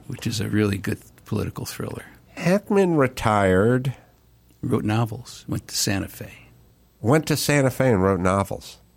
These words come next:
Speaker 2: But he's still with us,
Speaker 1: He's
Speaker 2: right?
Speaker 1: still with us, as far as I know. Hello, Gene. I miss you.
Speaker 2: Yeah, he was, uh, he was great. I,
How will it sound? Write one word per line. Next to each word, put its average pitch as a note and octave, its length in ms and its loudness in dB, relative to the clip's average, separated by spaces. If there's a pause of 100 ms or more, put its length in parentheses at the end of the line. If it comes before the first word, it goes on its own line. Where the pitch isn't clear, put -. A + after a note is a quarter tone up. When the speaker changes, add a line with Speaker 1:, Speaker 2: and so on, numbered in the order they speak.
(440)
Speaker 2:
But A#2+ 120 2
he's G#3 180 4
still F#3 240 2
with F3+ 220 4
us, - 180 -4
Speaker 1:
He's G#2 140 0
Speaker 2:
right? G#2 140 4
Speaker 1:
still C3+ 100 2
with F3 140 -2
us, C3+ 160 -4
as - 100 -10
far G#2+ 140 -4
as G#2+ 120 -2
I A2+ 60 0
know. F2+ 60 -2
Hello, C#3+ 220 4
Gene. A#2 400 2 (420)
I A2+ 40 2
miss B2+ 240 2
you. F#2+ 120 -2 (720)
Speaker 2:
Yeah, A2 520 2 (280)
he B2+ 80 -4
was, C#3+ 360 -2
uh, G#2+ 480 2 (140)
he B2+ 60 -2
was B2 160 -2
great. G#2 340 0 (640)
I, G#2+ 140 2